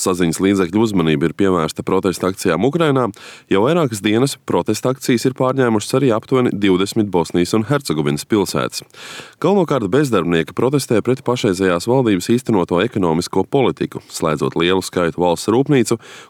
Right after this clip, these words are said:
kuros tika nodarbināta ievērojama daļa no valstī strādājošajiem. Līdzinājās politikas dēļ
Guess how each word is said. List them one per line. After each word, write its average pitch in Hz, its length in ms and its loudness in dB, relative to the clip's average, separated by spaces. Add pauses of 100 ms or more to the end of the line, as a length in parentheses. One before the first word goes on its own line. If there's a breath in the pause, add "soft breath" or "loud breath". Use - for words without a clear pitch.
kuros 160 240 2
tika 135 240 -2
nodarbināta 107 640 -2
ievērojama 90 640 2
daļa 107 240 0
no 101 160 2
valstī 80 320 -2
strādājošajiem. 65 960 -2 (600 loud breath)
Līdzinājās 85 480 0
politikas 90 440 -2
dēļ 120 260 2